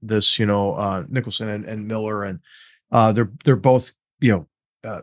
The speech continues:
extremely honest, forthright people. So I think, uh, when it's time for them to give their perspective, uh, I think we'll, we'll have another valuable piece of the picture. But I, I do think that, you know, that, you know, <laughs>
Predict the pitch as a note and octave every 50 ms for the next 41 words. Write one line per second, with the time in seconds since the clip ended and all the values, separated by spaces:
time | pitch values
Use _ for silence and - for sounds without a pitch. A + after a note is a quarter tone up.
0 | _ - C#3+ - - - - C#3+ C3 B2 A#2 A2 G#2+ - A#2 A2+ A2 A2+ A2 G#2
1 | - - - B2 A#2 G2+ - A2+ A2 G2+ E2+ - - A#2 - - F#2 F2 E2+ -
2 | - A2 G2+ G2 G2 - G#2 G2 - B2 A2+ - - - C#2+ - - G#2+ A2+ A2
3 | A2+ G#2+ G#2 G2 - - C3 B2+ B2+ A#2+ - A#2+ A2+ A#2 A#2 A2 G2+ G2+ F2+ D2+
4 | - - - - _ _ _ - - C3+ C3 C3+ A#2+ A2 - - G#2 - - -
5 | A#2+ A2+ - - G2+ F#2+ F#2 E2 - - - _ _ A#2+ A2 G2+ G2 G2 G#2 A2
6 | A2+ A2 A#2 A2+ G#2+ A2 - A#2+ A#2+ A2 A2+ A#2 A2 G2+ F#2 - - B2+ A2+ A2+
7 | G#2+ G#2+ F#2 A2+ A2 G#2+ G#2+ G#2+ F#2+ G#2 - - - A#2+ G#2+ - - G2+ D2+ C#2+
8 | - G#2+ A2 - - F2+ F2 E2 - - - - - - - - _ _ - C#3
9 | B2 A#2+ B2+ - - C#3 A#2+ G#2+ D3+ D#3+ D3+ - D#3 C3+ A#2+ - - B2+ A#2+ A2+
10 | - _ _ _ _ _ _ _ _ _ _ _ _ - C3+ C3 A#2+ A#2 B2 B2+
11 | - _ _ _ - D3+ C3+ A#2+ A#2+ A#2 - C3+ - - - - - D#3+ C#3 -